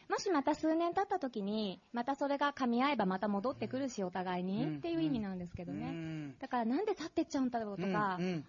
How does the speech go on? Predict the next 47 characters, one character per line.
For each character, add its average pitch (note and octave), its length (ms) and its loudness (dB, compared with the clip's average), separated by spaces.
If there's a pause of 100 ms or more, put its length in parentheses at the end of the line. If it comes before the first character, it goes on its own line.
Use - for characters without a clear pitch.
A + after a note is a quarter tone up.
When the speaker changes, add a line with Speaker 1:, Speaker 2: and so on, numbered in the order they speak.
Speaker 1:
思 A#3 200 0
う B3 60 0
必 B3 160 -6
要 C4+ 80 2
も E4 80 -2
な F4 180 -2
い F4 80 -2
し、 B3 480 -2
Speaker 2:
は C3+ 180 -2
い。 A#2+ 40 -8
Speaker 1:
う - 40 -6
ん。 - 20 -4
Speaker 2:
う - 20 -2
ん。 G3+ 920 -8 (300)
ほ F4 220 4
う E4+ 40 2
こ B3+ 80 -4
ち G3 80 -2
ゃ E3 40 2
ん D3+ 40 -4
自 C#3+ 140 -8
体 C3 160 -4
の A#2+ 80 -14
こ C#3 140 -6
の C#3 80 -6
エ D3+ 80 -2
ネ C#4 140 2
ル C#4 120 -2
ギ F3 80 -6
ー B2+ 220 -6 (120)
自 D3+ 120 -10
体 A#2+ 200 -6
を、 B2+ 300 -8 (420)
え A#2+ 720 -8
ー、 - 40 -4
高 A3 200 2
め F#3+ 140 0
た B2 140 -6
り、 D3 320 -6 (300)
え A#2+ 1000 -8
ー、 E3+ 140 2
保 A3+ 100 0
っ B3 60 -6
た E3 120 0
り B2+ 180 -10
す - 180 -8
る C#3+ 280 -4